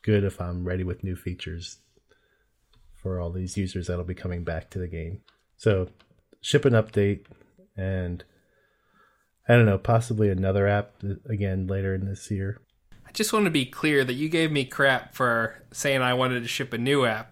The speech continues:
Speaker 2: but you <laughs> just set the bar at ship an update to your <laughs> app. <laughs>
Speaker 1: Well, it's, it's, uh, it's been really hard
Speaker 2: Granted
Speaker 1: for me to find the time to,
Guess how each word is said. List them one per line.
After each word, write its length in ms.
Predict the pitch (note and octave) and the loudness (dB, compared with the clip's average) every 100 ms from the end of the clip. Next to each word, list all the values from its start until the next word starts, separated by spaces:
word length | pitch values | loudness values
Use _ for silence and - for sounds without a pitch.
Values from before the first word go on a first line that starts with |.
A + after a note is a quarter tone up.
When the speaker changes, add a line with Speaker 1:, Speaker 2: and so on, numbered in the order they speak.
| - | -10
Speaker 2:
but 180 | B2+ B2 - | -8 -8 -8
you 340 | D3+ G3+ G#3+ G#3+ G#3 | -2 2 2 4 2
<laughs> 100 | F3+ | 4
just 220 | - - | 2 2
set 180 | D#3 C#3+ | 2 0
the 80 | C#3+ | 0
bar 280 | C#3+ C#3 | 2 2
at 240 | C3 B2 - | 0 -2 -4
ship 240 | - C#3+ | -4 -4
an 80 | C3 | -4
update 540 | F3 F3+ - B2+ D#3+ - | -4 -4 -2 0 2 2
to 80 | |
your 180 | C#3+ - | 2 4
<laughs> 140 | F#3 - | 2 0
app. 320 | - D#3 - - | -2 -4 -4 -14
<laughs> 60 | - - - - - - - - - - - | -20 -20 -12 -12 -12 -6 -6 -6 -14 -2 4
Speaker 1:
Well, 180 | G3+ | 6
it's, 200 | A3 - - - - - - - - | 6 0 -12 -20 -20 -20 -20 -18 2
it's, 400 | C3 - - F3 | 2 2 -2 2
uh, 300 | D#3 D3 A2+ F2 _ _ _ _ _ _ | 2 2 0 -4 _ _ _ _ _ _
it's 160 | B2 - | -4 0
been 180 | D3+ C3+ | 2 6
really 220 | C#3+ F3 | 6 6
hard 140 | G#2+ | 8
Speaker 2:
Granted 240 | C3 - D#3 | 6 6 4
Speaker 1:
for 60 | |
me 120 | G#2+ G2 | 6 4
to 80 | |
find 320 | G2+ A#2 G#2+ G2 | 2 4 4 2
the 60 | |
time 320 | - G#2 G#2 F2+ | 0 0 0 -2
to, 260 | E2+ E2 | -4 -6